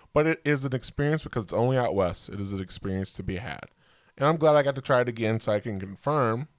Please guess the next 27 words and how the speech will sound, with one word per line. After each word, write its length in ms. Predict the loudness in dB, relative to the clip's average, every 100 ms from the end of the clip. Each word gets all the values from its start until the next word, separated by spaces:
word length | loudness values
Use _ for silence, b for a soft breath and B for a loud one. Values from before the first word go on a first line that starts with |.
| _ _ _ _ _ _
if 120 | -8 -4
it 60 |
was 160 | -2 0
good 160 | 2
or 80 | 2
not, 220 | 2 -6
because 260 | -10 -8 -4
I 80 | -4
was, 320 | -4 -6 -12 -14 -12
like, 240 | -12 -12 _ _
super 520 | -10 -6 -4 -2 -2
tired 340 | -2 -2 -2 -8 b b b b
and 140 | -4 -2
exhausted 600 | 0 4 4 4 -2 -12
the 80 | -6
last 240 | -4 -6
time 240 | -8 -8 -6
I 60 |
was 100 | -8 -8
there. 240 | -8 -8
So, 320 | -10 -12 -12 -12 _ b b b b b b b
so 120 | 0 4
yeah, 180 | 6 6
then 180 | 6
we, 140 | 4 2
we, 400 | 0 -2 2 4
um, 560 | 6 6 4 2 -4